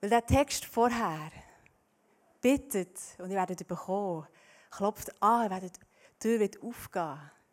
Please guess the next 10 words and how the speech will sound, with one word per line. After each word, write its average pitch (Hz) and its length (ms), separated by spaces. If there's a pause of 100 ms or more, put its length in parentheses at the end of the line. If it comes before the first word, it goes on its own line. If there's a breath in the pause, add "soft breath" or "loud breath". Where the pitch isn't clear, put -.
sucht, 220 640
ihr 170 60
werdet 165 240
finden“, 180 560 (720 loud breath)
ist 196 100
eine 196 80
Zusage 233 720
von 180 160
Gott 190 380 (220)
in 180 120